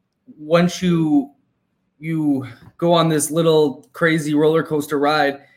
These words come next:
these highs are insane that you would never get back home 'cause you wouldn't be in these opportunities where these sort of people and, or you're, you're different too. You're more free, obviously,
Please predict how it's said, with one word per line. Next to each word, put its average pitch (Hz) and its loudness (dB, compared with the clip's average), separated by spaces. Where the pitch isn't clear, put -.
these 156 -4
highs 165 0
are 139 0
insane 147 -2
that 127 -2
you 147 2
would 135 -2
never 180 2
get 156 -2
back 147 0
home 135 -4
'cause 143 -4
you 147 -6
wouldn't 170 2
be 165 -2
in 151 0
these 156 -2
opportunities 147 0
where 131 -4
these 147 -6
sort 151 0
of 135 -8
people 151 0
and, 123 -4
or 143 4
you're, 143 0
you're 147 -2
different 151 0
too. 196 0
You're 135 -2
more 156 -2
free, 175 -2
obviously, 135 -4